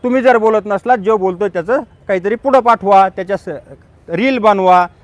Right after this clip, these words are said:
स्वतःच्याच अकाउंटवर टाका, होऊ द्या तुमचं बी अकाउंट मोठं, माझ्या बनवून टाका तुमच्या अकाउंटवर, होऊ द्या ना मोठं तुमचं. तुमचा एक आवाज तिथून निर्माण होण्याची सुरुवात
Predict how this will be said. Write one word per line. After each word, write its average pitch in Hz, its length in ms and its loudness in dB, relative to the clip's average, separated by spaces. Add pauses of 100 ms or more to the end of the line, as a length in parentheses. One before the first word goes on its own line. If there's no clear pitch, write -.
(180)
स्वतःच्याच 262 400 0
अकाउंटवर 202 420 2
टाका, 180 220 -2
होऊ 233 180 0
द्या 240 120 -2
तुमचं 202 280 -6
बी 170 60 -2
अकाउंट 165 260 -2
मोठं, 143 480 -4
माझ्या 233 300 2
बनवून 208 260 0
टाका 180 200 -2
तुमच्या 170 280 -4
अकाउंटवर, 143 320 -2
होऊ 208 120 0
द्या 277 100 2
ना 294 60 0
मोठं 226 280 0
तुमचं. 127 280 -8 (1600)
तुमचा 240 340 2
एक 247 200 4 (120)
आवाज 214 440 4
तिथून 214 300 -6
निर्माण 202 340 -4
होण्याची 185 460 -6 (680)
सुरुवात 262 320 4